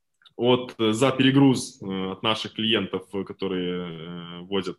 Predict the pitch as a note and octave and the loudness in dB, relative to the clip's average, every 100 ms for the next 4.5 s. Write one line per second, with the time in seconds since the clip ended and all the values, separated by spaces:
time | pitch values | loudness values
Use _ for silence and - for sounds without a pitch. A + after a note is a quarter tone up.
0 | - F2 E2+ E2+ - F2 D#2 E2 E2 - | -8 -6 -6 -8 -12 -14 -10 -12 -12 -18
1 | _ - G2+ A#2 F#3+ F3 C#3+ C3 B2+ A#2 | _ -8 -4 0 2 0 0 -2 0 0
2 | A2 G2+ G2+ _ _ _ _ _ F2+ F#2+ | 0 -4 -6 _ _ _ _ _ -4 -2
3 | F#2 F#2+ F#2+ - G2+ G2 F#2+ G2 G2+ A2 | 0 -2 -8 -6 -4 -4 -4 -2 -2 -2
4 | G2+ F#2+ F#2+ F2+ F#2 | -2 -2 -2 -2 -4